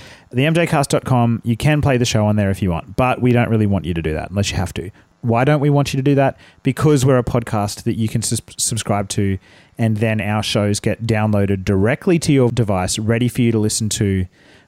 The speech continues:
whenever you're out and about doing anything. So if you're jogging, if you are cleaning your house, if you're driving to work, any of those times, you can have our shows on demand on your device in a podcast application.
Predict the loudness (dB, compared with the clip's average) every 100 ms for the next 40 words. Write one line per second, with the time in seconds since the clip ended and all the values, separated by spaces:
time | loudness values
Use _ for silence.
0 | -4 -2 0 0 2 2 2 0 -2 -2
1 | -2 -2 -2 -4 -4 -4 -2 -4 0 2
2 | 2 0 -6 -4 -2 0 0 -2 2 2
3 | 2 2 2 0 -2 -14 -14 -2 -2 0
4 | 0 0 0 -2 -4 -4 -2 -2 -2 -4
5 | -2 0 2 0 -2 -8 -10 -20 -6 -2
6 | -2 -2 -2 -2 -4 -4 -6 0 2 4
7 | 2 -2 -16 -18 -20 -4 0 2 2 2
8 | 0 0 -2 -2 -2 -4 -6 -4 -4 -2
9 | 0 0 0 0 2 0 2 2 2 0
10 | 0 0 0 0 0 -2 0 0 2 0
11 | 0 -2 -4 -2 -2 0 -2 -2 -4 -4
12 | -6 -6 -6 -6 -8 -12